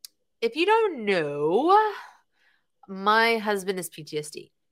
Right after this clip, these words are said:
and anxiety from his time in the service. And it's been very trying on our family, on myself, on him, all the things. And the road to recovery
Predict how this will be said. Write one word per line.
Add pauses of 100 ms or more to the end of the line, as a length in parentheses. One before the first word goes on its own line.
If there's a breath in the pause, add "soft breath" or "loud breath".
(240)
and
anxiety
from
his
time
in
the
service.
And
it's
been
very
trying (560 soft breath)
on
our
family,
on
myself,
on
him,
all
the
things. (500 loud breath)
And (180)
the
road
to
recovery